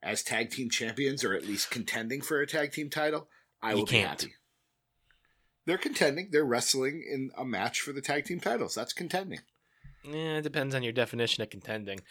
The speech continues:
Speaker 1: The
Speaker 2: I'd argue
Speaker 1: bludgeon-
Speaker 2: they'd have to have a chance to be contending.
Speaker 1: The Bludgeon Brothers aren't doing this.
Speaker 2: No,
Speaker 1: Bree-,
Speaker 2: of course not.
Speaker 1: Breezango's not doing this. The Ascension's not doing this. Rusev and Aiden English. And I,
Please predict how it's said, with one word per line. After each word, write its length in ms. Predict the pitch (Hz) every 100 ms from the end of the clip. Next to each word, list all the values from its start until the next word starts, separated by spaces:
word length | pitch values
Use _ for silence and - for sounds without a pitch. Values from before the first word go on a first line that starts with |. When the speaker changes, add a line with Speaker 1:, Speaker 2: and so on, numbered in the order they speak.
| -
Speaker 1:
The 80 | 156
Speaker 2:
I'd 160 | 190
argue 300 | 185 170 156
Speaker 1:
bludgeon- 20 | 160
Speaker 2:
they'd 100 | 123
have 240 | 139 135
to 80 | 143
have 200 | 123 127
a 60 | 113
chance 560 | - - 127 113 -
to 80 | -
be 100 | 98
contending. 520 | - 92 104 95 87
Speaker 1:
The 120 | 104 131
Bludgeon 540 | 113 98 117 175 139
Brothers 400 | 90 85 78 76
aren't 220 | 78 78
doing 320 | 76 69 69
this. 340 | 65 - - - _ _ _ _ _ - - -
Speaker 2:
No, 80 | 311
Speaker 1:
Bree-, 220 | 131 135
Speaker 2:
of 80 | 135
course 180 | - 139
not. 80 |
Speaker 1:
Breezango's 680 | 143 123 107 120 160 95 90
not 220 | 104 85 -
doing 260 | 82 82
this. 240 | 82 107 -
The 140 | 95
Ascension's 600 | 87 - 117 151 107 -
not 200 | 82 87
doing 240 | 90 87
this. 200 | 80 - -
Rusev 540 | 95 156 - 160 156 123
and 180 | 98 107
Aiden 360 | 123 143 139 151
English. 580 | 113 117 82 - - - - - - - - _
And 100 | 107
I, 220 | 143 180